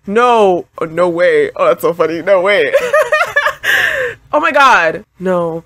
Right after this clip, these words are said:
he's, like, letting him do it. But he won't do it.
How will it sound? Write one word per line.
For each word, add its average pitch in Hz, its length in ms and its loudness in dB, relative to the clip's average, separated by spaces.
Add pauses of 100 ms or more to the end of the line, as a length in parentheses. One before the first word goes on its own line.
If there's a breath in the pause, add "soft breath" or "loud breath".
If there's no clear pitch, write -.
(140 soft breath)
he's, 202 200 -2
like, 196 180 -2
letting 165 420 -2
him 156 440 -12 (420)
do 208 160 -6
it. - 480 -12 (280)
But 185 140 -6
he 190 120 -6
won't 320 440 0
do 330 240 0
it. 269 360 -2